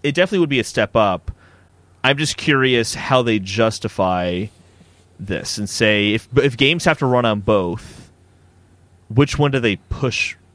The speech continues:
as, like, the primary Xbox? Is that the Anaconda, the four K one, or is that, like, the premium version and this is a cheaper option, or is that the main option and the, the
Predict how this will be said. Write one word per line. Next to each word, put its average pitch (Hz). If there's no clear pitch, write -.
as, 107
like, 104
the 90
primary 139
Xbox? 120
Is 107
that 110
the 107
Anaconda, 131
the 92
four 127
K 120
one, 117
or 101
is 101
that, 110
like, 98
the 110
premium 120
version 117
and 104
this -
is -
a 98
cheaper 151
option, 143
or 101
is 98
that 123
the 156
main 113
option 98
and 98
the, 95
the 98